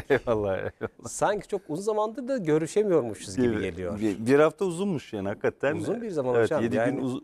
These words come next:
Speaker 1: uzunmuş yani hakikaten.
Speaker 2: şöyle bir şey keşfettim
Speaker 1: Hı hı.
Speaker 2: sizin sohbetlerinizle. Siz, siz de böyle sohbet edince, hani böyle bir, sizden bir şeyler dinleyince bu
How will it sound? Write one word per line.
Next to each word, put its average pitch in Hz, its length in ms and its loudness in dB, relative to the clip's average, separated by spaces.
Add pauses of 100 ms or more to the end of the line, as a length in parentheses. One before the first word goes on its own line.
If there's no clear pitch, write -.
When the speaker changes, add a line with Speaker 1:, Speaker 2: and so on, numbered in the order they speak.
Speaker 1:
uzunmuş 117 540 -2
yani 80 220 0
hakikaten. 80 220 -8
Speaker 2:
şöyle 233 380 0
bir 147 60 -8
şey - 160 -8
keşfettim - 640 -6
Speaker 1:
Hı 107 60 -6
hı. 120 260 -2
Speaker 2:
sizin 120 200 -4
sohbetlerinizle. 95 920 -4 (560)
Siz, 185 260 -8
siz - 180 -10
de 262 80 2
böyle 180 100 4
sohbet 143 440 0
edince, 147 460 -2 (100)
hani 98 220 -4
böyle 107 240 -2
bir, - 60 -10
sizden 120 440 -2
bir 117 60 -10
şeyler 135 340 -2
dinleyince 143 600 -4 (680)
bu 175 180 2